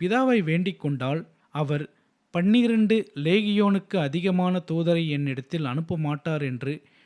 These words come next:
நினைக்கிறாயா? அப்படி செய்வாயானால், இவ்விதமாய் சம்பவிக்க வேண்டும் என்கின்ற வேத வாக்கியங்கள் எப்படி நிறைவேறும்?" என்றார்.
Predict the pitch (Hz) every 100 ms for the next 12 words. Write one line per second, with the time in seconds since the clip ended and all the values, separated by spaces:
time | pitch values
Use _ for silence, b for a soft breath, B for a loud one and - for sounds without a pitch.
0 | b 143 160 190 190 156 131 120 147 196
1 | - _ b - 165 175 160 160 175 214
2 | 220 185 139 127 147 _ b b - 151
3 | 175 240 220 226 226 190 175 214 214 -
4 | 190 165 185 202 185 - 151 156 151 147
5 | 135 156 208 208 175 - 151 135 151 165
6 | b b b 143 160 220 233 185 185 196
7 | 185 185 190 165 127 123 101